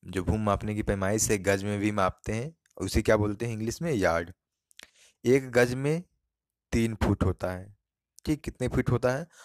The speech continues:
और एक गज में कितने इंच होता है? तो छत्तीस इंच होता है, ठीक। कैसे?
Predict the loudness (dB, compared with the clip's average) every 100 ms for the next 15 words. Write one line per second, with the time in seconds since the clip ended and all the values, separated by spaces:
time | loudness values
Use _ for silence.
0 | -6 0 0 4 2 2 4 4 4 -4
1 | -4 -6 -4 -4 -2 2 4 2 0 _
2 | _ _ _ _ -2 -2 _ _ _ _
3 | _ -8 2 2 2 0 0 0 -2 -4
4 | -4 -8 -8 -12 _ 4 4 0